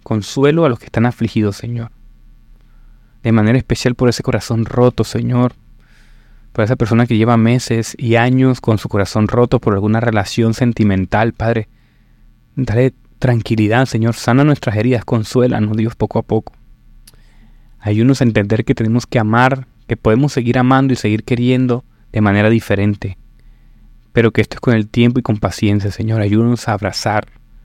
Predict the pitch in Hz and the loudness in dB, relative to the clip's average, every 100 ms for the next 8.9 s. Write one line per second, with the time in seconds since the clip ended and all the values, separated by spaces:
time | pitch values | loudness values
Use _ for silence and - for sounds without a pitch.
0 | - - - _ - 110 101 98 104 107 | -20 -20 -20 _ -4 -2 0 0 0 0
1 | 107 101 - 95 95 - 101 104 90 - | -2 -2 -2 -4 -2 0 0 -2 -10 -18
2 | - - _ - - - _ _ - - | -20 -20 _ -20 -20 -20 _ _ -20 -8
3 | 101 107 117 104 98 110 107 110 127 127 | -4 2 2 2 0 -2 -2 0 0 0
4 | 117 113 123 123 104 104 - - 113 131 | 2 2 2 2 0 -4 -6 -2 0 2
5 | 131 131 113 104 - 120 131 127 104 113 | 2 2 0 -2 -2 0 2 0 0 0
6 | 113 98 - 107 110 - - 110 117 127 | -2 -6 -8 -8 -6 -6 -4 -2 -2 -2
7 | - - - - - 113 110 127 127 117 | -6 -16 -20 -20 -4 0 2 2 2 0
8 | 110 - 120 - 98 - 107 95 101 | 0 0 -4 -2 -4 0 0 0 -4